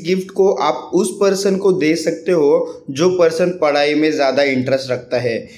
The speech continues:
या फिर knowledge में या फिर writing में ज़्यादा interest रखता है। कई सारे ऐसे couples होते हैं जो story writers होते हैं या फिर जिनको पढ़ाई करना पसंद होता है, तो उन लोगों के लिए आप ये जो gift है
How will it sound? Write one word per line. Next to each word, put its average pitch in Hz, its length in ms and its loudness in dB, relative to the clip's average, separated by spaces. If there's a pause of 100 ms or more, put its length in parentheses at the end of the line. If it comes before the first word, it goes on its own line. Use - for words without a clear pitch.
(160)
या 147 200 2
फिर 160 220 0
knowledge 143 560 0
में 143 480 -4
या 143 200 2
फिर 156 220 0
writing 135 540 0
में 151 160 0
ज़्यादा 131 280 0
interest 127 460 -2
रखता 120 320 -4
है। 120 200 -2 (420)
कई 165 180 2
सारे 180 300 2
ऐसे 175 280 0
couples 180 400 0
होते 185 260 0
हैं 160 240 2
जो 165 120 -2
story 151 380 0
writers 143 440 0
होते 143 220 0
हैं 131 560 -2
या 147 200 2
फिर 160 220 0
जिनको 156 320 0
पढ़ाई 139 360 2
करना 131 340 0 (100)
पसंद 123 320 -2
होता 120 240 -4
है, 117 180 -2 (320)
तो 165 120 2
उन 180 140 2
लोगों 185 280 4
के 185 120 0
लिए 180 200 4
आप 143 300 0
ये 147 160 -2
जो 147 180 0
gift 143 340 -4
है 139 140 2